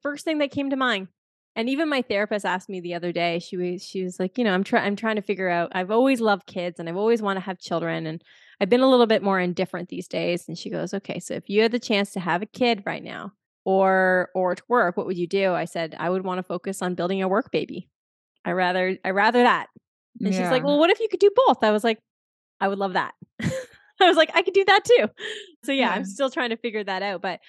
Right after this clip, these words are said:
Speaker 1: I love that quote because I really, really, truly believe that if you, you gotta go into any passion with the thought of, "I would do this if I wasn't getting paid for it," because you gotta love it.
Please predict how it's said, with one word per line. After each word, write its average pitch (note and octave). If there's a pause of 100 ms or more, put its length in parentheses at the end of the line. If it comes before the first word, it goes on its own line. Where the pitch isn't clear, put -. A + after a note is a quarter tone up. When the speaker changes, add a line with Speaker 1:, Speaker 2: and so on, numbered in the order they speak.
(140)
Speaker 1:
I B3+
love D4
that E4+
quote E3+
because G#3+ (340)
I A3
really, B3
really, A#3+
truly A3
believe F#3+
that E3+
if F#3+
you, A#3+ (180)
you G3+
gotta A3+
go B3+
into G#3
any G3
passion F#3
with F#3
the F#3+
thought F3
of, E3+
"I F3+
would F#3+
do F3
this G#3+
if G#3+
I F3+
wasn't F3
getting E3+
paid E3+
for C3+
it," C3+ (400)
because G3+
you G#3
gotta G#3
love F#3
it. D3